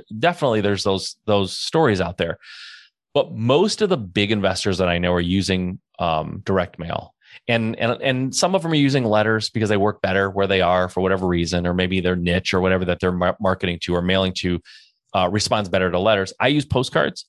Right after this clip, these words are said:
Most of the investors I know use postcards. Like, that's what they choose to use. And again, I, I went over this in huge, great detail a few weeks ago, but I'll, I'll give you the cliff notes of it. So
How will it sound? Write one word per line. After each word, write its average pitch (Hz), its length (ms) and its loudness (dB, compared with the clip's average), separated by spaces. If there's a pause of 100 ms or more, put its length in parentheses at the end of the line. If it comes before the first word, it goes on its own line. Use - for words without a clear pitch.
Most 120 460 2
of 165 80 -2
the 185 80 2
investors 170 420 0
I 156 100 2
know 147 160 2
use 110 220 -2
postcards. 160 600 -4
Like, 95 140 -2
that's 101 220 -2
what 113 100 -6
they 110 100 -2
choose 110 280 -4
to 98 120 -4
use. 131 280 -2 (560)
And 113 300 2
again, 110 360 2
I, 135 300 2
I 127 80 2
went 135 140 4
over 123 140 2
this 120 160 -2
in 95 220 -4
huge, 143 400 -4 (120)
great 139 220 0
detail 101 320 0
a 87 40 -2
few 104 140 -2
weeks 95 180 0
ago, 78 200 -4
but 120 100 4
I'll, 120 180 2
I'll 117 100 2
give 147 160 2
you 147 60 2
the 117 100 2
cliff 151 240 -2
notes 101 200 0
of 92 80 2
it. 90 180 2
So - 380 0